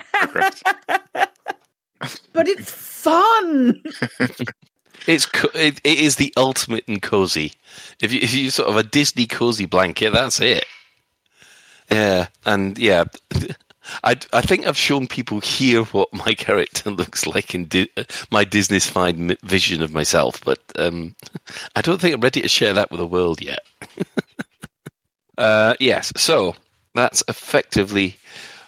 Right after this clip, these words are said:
Speaker 3: Oh yeah, and of course I've completely wiped all my saves in, in Baldur's Gate, and I'm starting all over again.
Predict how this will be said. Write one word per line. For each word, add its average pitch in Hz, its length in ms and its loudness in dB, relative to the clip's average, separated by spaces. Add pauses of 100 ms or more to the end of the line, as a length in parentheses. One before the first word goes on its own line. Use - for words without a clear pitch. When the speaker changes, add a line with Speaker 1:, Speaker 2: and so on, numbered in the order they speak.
Speaker 3:
Oh 127 220 2
yeah, 101 220 4
and 87 100 0
of 90 80 -4
course 90 240 0
I've 92 120 0
completely 87 400 -2
wiped 85 320 0
all 87 100 0
my 80 140 0
saves 82 360 0
in, 80 200 -8 (180)
in 80 180 -6
Baldur's 82 320 -2
Gate, 110 300 2 (220)
and 82 320 0
I'm 80 140 -2
starting 73 340 -2
all 69 120 -4
over - 160 -10
again. - 300 -4